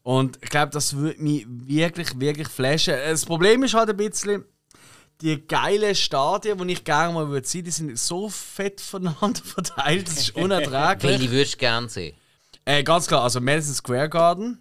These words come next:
Speaker 1: auch wenn ich kein Knicks-Fan bin in dem
Speaker 2: Niemand ist
Speaker 1: Sinn.
Speaker 2: Knicks-Fan. Not New
Speaker 1: Aber
Speaker 2: Yorker sind Knicks-Fan, weil sie
Speaker 1: Ja.
Speaker 2: nichts anderes haben.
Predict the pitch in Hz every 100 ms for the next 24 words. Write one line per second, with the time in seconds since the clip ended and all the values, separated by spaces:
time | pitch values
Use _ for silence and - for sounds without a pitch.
0 | - 120 143 147 127 131 143 - - -
1 | 160 165 151 165 160 156 202 208 180 170
2 | 185 127 170 143 90 82 _ _ _ _
3 | 117 139 175 196 170 170 196 185 165 170
4 | 175 - - 151 127 113 147 147 151 170
5 | 170 156 139 127 107 123 127